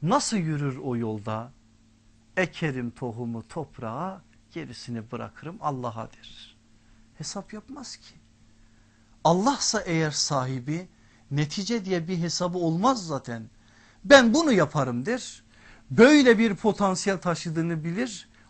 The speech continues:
O dinin hiçbir zaman tohumun zayi olmayacağına da inanarak hareket eder. İşte onun için diyoruz ya,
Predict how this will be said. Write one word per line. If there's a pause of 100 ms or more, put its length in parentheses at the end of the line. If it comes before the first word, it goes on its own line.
O
dinin (280)
hiçbir
zaman
tohumun
zayi
olmayacağına
da (120)
inanarak
hareket
eder. (580)
İşte
onun
için
diyoruz
ya,